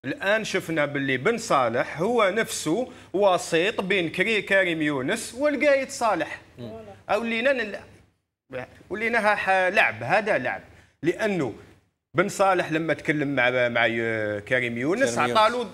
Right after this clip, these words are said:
Speaker 1: بعض الضمانات شفويه،
Speaker 2: مم.
Speaker 1: عطالو ضمانات شفويه خرجوا هذوما اصحاب لجنه الحوار، قال لك انا و-،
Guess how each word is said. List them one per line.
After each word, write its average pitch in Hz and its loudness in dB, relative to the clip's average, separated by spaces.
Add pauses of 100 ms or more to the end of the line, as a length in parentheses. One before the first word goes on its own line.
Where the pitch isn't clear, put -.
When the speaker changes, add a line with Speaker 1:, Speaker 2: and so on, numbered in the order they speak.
Speaker 1:
بعض 208 0
الضمانات 208 0
شفويه، 202 0 (240)
Speaker 2:
مم. 123 -8
Speaker 1:
عطالو 151 0
ضمانات 135 -2
شفويه 208 -2 (320)
خرجوا 214 0
هذوما 196 2
اصحاب 165 -4
لجنه 143 -6
الحوار، 226 -2
قال 269 -6
لك 269 -8
انا 233 -4
و-، 196 0